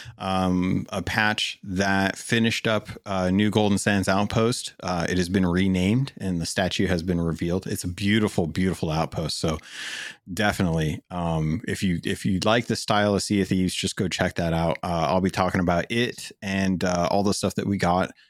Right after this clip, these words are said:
for this, this latest patch,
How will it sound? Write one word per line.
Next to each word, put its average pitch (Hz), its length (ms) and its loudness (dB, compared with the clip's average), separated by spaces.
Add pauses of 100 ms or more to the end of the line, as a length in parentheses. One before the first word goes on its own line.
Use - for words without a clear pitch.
(240)
for 92 400 0
this, 95 320 2
this 92 320 0
latest 92 400 0
patch, 95 480 -2